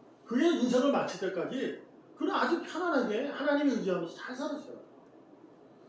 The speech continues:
그러니까 여기서 우리가 솔로몬의 그 열왕기상이나 역대상하에서 나오는 역사서에 봤을 때 우리가 이제 성경은 무엇의 시점으로 우리가 받아봐야 되느냐?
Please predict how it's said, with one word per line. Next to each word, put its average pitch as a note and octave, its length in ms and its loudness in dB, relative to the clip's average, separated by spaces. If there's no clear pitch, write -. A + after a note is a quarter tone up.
그러니까 A#3 320 4
여기서 A#3+ 300 4
우리가 A3 600 2
솔로몬의 B3 680 2
그 F#3 800 2
열왕기상이나 F3+ 920 0
역대상하에서 E3+ 1000 -2
나오는 B2 280 -6
역사서에 C3+ 540 -6
봤을 - 360 -16
때 - 380 -4
우리가 C#3+ 300 -6
이제 D3+ 320 -6
성경은 F3 680 -4
무엇의 A#3 560 2
시점으로 - 640 0
우리가 D#3+ 560 -2
받아봐야 - 800 -6
되느냐? - 480 -10